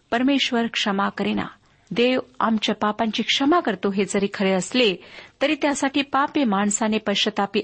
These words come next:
अंतकरणाने त्याच्याकडे जाणे आवश्यक आहे. काही पापी अशी आहेत की ज्यांची क्षमा होऊ शकत नाही. म्हणजे जरी प्रभू येशू आमच्या पापाकरिता मरण पावला,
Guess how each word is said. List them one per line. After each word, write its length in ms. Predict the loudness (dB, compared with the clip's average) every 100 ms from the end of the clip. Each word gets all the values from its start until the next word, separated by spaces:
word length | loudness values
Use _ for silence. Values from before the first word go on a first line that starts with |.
| -2
अंतकरणाने 760 | -2 -2 -2 0 0 0 0 -2 -10 _ _ 0
त्याच्याकडे 520 | 0 0 -2 0 0
जाणे 300 | 0 0 -2 -2
आवश्यक 400 | -2 0 0 -2
आहे. 220 | -4 -8 -10 _ -20 _ -20 -20 -4
काही 160 | 0 0
पापी 280 | 0 0 0
अशी 280 | 0 0 0
आहेत 360 | 2 2 0 -2 -20 -20 -10 -4
की 60 |
ज्यांची 360 | 0 0 0 0
क्षमा 300 | 0 0 -2
होऊ 200 | 0 0
शकत 360 | 0 -2 -2
नाही. 360 | -2 -2 -4 -8 _ _ _ -20 -4
म्हणजे 260 | 0 2 2
जरी 220 | 2 0
प्रभू 280 | 2 0 2
येशू 240 | 2 2
आमच्या 320 | 0 0 -2 -2
पापाकरिता 680 | 0 0 -2 -4 -4 -2
मरण 300 | 0 0 0
पावला, 380 | 0 0 2 0